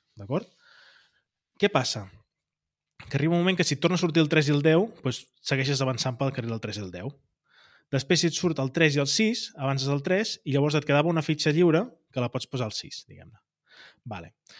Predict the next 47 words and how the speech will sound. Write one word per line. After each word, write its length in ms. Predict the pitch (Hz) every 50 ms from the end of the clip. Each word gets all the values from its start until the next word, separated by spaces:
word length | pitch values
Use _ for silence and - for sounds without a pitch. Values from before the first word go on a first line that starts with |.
| - -
Llavors 200 | - 143 147 151 180
ara 80 | 202
és 60 | 202 -
quan 140 | 190 170 160
et 80 | 147 -
comencen 240 | 151 151 143 156 151
a 60 | 143
venir 100 | 139 135
els 80 | 139
problemes, 480 | 139 120 113 104 95 92 92 95 - - _ _ - - - _ _ _ _ _ -
perquè 560 | 135 135 131 131 - 139 127 123 123 - - _ -
si 400 | - - - 139 131 127 127 123
et 320 | - - - 135 127 117 -
surt 160 | - 160 165
una 120 | 165 170 160
combinació 560 | 160 160 156 151 143 - - 151 127 107 - - -
que 140 | - 123 117
tinguis 220 | - 135 135 123 120
el 120 | 117 117 -
tres, 180 | 139 135 131
el 120 | 117 113 110
sis 180 | - - 123 113
i 60 | 127
el 60 | 123 127
deu, 160 | 147 143 127 -
podràs 260 | - 117 107 113 - -
seguir 120 | 120 113 113
avançant, 440 | 113 110 117 - 170 170 175 233 294 _ _ _ _ _ _ _ _ _ _ _ _ _ _ _ _ _ _
però 200 | - 135 139 135
si 100 | - 139
et 80 | 131 -
surt 400 | - - 175 175 156 147 - - - _ _ _ _ _ _ _ _ _ _ _ _ -
una 160 | 151 139 143
altra 180 | 143 139 151 139
cosa 220 | 147 151 135 135
que 80 | 123 131
no 140 | 131 139 139 131 139 -
tens 180 | 143 135 123 117
ni 120 | 123 123 123
el 80 | 117
tres, 160 | 139 131 127
ni 80 | 127 123
el 60 | -
sis, 180 | - 131 113 127
ni 80 | 135 143
el 80 | 151
deu, 220 | 165 190 202 220